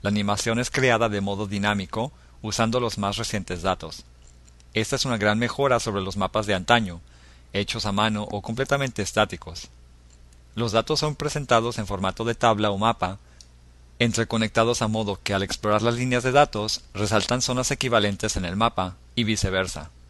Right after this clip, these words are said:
Esto permite una directa comprensión de la relación entre datos y mapa. En sí, los colores del mapa fueron reducidos y oscurecidos para brindar un fondo oscuro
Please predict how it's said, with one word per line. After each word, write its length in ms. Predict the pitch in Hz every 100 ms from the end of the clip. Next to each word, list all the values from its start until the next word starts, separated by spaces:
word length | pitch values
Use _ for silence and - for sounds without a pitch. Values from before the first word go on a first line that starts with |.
| - - - - - - -
Esto 300 | 107 - 123
permite 400 | 135 135 123 120
una 120 | 110
directa 380 | 101 98 98 117
comprensión 680 | 120 113 135 - 120 107 -
de 140 | 107
la 100 | 101
relación 460 | 92 95 95 110 104
entre 240 | 104 113
datos 440 | 101 98 - 143 -
y 80 | 107
mapa. 340 | 95 85 - - - - - - - - - -
En 160 | 120 120
sí, 240 | - 151
los 160 | 127 -
colores 300 | 110 110 123
del 120 | 151
mapa 300 | 139 127 139
fueron 320 | - 117 123
reducidos 680 | 117 104 101 - 98 131 -
y 140 | - 110
oscurecidos 840 | 101 - - 98 117 95 101 - - - - - -
para 140 | 104
brindar 380 | 101 107 107 113
un 120 | 139
fondo 320 | - 123 123
oscuro 560 | 120 - 127 104 92